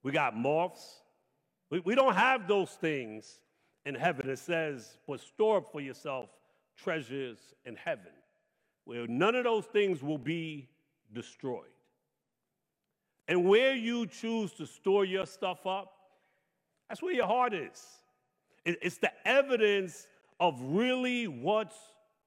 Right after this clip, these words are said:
your heart all about. So we have to remember our position. We are citizens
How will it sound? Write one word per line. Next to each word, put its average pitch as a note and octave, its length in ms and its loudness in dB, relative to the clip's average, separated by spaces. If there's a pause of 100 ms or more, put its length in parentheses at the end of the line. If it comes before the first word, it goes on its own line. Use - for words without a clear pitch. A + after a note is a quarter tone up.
your C3 180 -4
heart E3+ 360 -4 (100)
all C#3+ 260 2
about. G2 380 -8 (2500)
So G#3 640 2
we A#3 320 2
have A3+ 300 -4 (160)
to G#3 120 -4
remember G#3 840 2
our F3+ 400 0
position. B2 720 -10 (1400)
We E3 380 -4
are G2+ 460 -2 (1300)
citizens G#3 1080 0